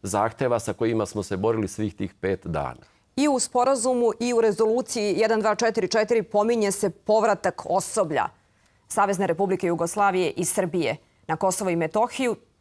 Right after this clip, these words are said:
Speaker 2: To, znamo, se nije desilo. Niste vi odgovorni za to i niste
Speaker 1: Da.
Speaker 2: možda prava adresa da, da vas to pitam, ali zbog čega,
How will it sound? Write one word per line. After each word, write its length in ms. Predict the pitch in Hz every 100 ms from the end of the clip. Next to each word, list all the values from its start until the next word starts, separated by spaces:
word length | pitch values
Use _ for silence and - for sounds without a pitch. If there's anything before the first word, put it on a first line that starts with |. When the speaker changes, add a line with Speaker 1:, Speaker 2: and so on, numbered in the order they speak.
| -
Speaker 2:
To, 400 | 240 226 233 220
znamo, 500 | 196 208 202 202 196 - _ -
se 180 | -
nije 240 | 185 170 95
desilo. 520 | 98 - - 107 139 _ _ _ _ _ _ _ _ - -
Niste 360 | 185 220 226
vi 240 | 214 220 156 220 254
odgovorni 440 | 226 214 226 214
za 120 | 196
to 160 | 220 247
i 60 | 220
niste 220 | 226 202
Speaker 1:
Da. 60 |
Speaker 2:
možda 200 | 240 226
prava 280 | 226 226 233
adresa 380 | 190 220 254 214
da, 160 | 165 165
da 120 | 175
vas 180 | 170 -
to 120 | 180
pitam, 400 | 190 170 139 147
ali 340 | 147 151 151 - _ _
zbog 280 | 180 180 185
čega, 320 | 254 233 156